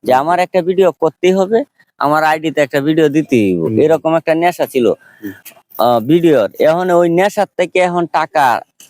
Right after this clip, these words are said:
Speaker 1: একটা ভালো একটা বিগ
Speaker 2: হুম, হুম।
Speaker 1: অ্যামাউন্ট আসে।
Speaker 2: যার কারণে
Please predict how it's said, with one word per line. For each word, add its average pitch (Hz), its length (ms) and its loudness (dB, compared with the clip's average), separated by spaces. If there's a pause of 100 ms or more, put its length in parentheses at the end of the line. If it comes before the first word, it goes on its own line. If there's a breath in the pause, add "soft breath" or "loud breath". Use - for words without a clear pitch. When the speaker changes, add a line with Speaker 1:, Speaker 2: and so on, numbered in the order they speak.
(220)
Speaker 1:
একটা 120 560 0 (360)
ভালো 123 240 0
একটা 127 260 0
বিগ 120 240 2
Speaker 2:
হুম, 156 100 2
হুম। 143 140 2
Speaker 1:
অ্যামাউন্ট 117 420 0
আসে। 98 400 -4 (560)
Speaker 2:
যার 143 220 0
কারণে 175 380 0